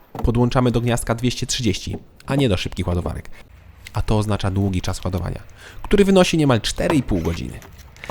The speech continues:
Teraz pewnie myślicie, że jak to długo, skoro pełne ładowanie przykładowo Nissana Leafa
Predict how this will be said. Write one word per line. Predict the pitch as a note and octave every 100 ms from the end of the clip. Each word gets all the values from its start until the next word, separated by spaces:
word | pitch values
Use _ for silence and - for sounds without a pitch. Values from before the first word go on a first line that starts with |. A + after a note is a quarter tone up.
| - -
Teraz | G#3+ A3
pewnie | D#3+ B2+
myślicie, | G#2+ - G2 A2 C#3 -
że | B2+
jak | A3+ -
to |
długo, | G2+ F#2 F2 E2 -
skoro | - - G#2+ G2
pełne | A#2+ D3
ładowanie | C3 G#2 F#2+ A2+
przykładowo | - - G2 G2+ G2
Nissana | - A2
Leafa | G2 E2 G2+